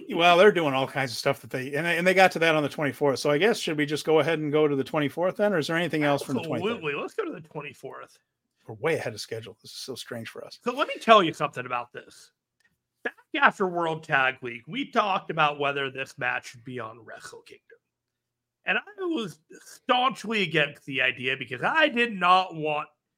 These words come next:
Speaker 2: their first matchup to be relegated to ten minutes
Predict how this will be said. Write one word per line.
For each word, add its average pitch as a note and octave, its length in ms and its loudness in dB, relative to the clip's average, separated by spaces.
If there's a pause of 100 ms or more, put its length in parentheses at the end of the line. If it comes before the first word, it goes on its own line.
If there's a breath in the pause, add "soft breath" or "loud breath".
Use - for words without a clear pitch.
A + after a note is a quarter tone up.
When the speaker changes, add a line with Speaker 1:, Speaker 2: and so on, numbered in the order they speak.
(280)
Speaker 2:
their D#3+ 280 4
first E3+ 460 -2 (220)
matchup B2+ 640 -2 (140)
to C#3 80 -20
be C#3 100 -6
relegated C#3+ 760 -2
to - 100 -20
ten D#3+ 320 -2
minutes C3 400 -8